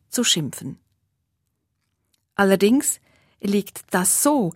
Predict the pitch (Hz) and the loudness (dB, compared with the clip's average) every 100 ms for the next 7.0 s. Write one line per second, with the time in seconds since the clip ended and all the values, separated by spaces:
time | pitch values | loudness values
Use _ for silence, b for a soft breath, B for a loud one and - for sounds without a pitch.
0 | B - 202 - 226 247 262 160 170 - | B -2 -2 2 2 2 2 0 -2 -6
1 | - 190 170 180 175 175 196 - 202 196 | -4 -2 0 0 0 2 0 -2 -4 -2
2 | 196 202 - 139 160 - _ _ _ _ | -2 -2 -6 -12 -12 -18 _ _ _ _
3 | _ 190 247 339 - 349 - 262 262 247 | _ 0 2 0 0 -4 -2 -4 0 0
4 | 262 - 180 160 160 151 - 170 160 _ | 0 0 -4 -4 -8 -10 -10 -8 -8 _
5 | _ _ _ _ _ _ _ _ _ 220 | _ _ _ _ _ _ _ _ _ 2
6 | 220 185 185 180 180 330 381 - - | 4 4 2 0 0 4 4 2 -12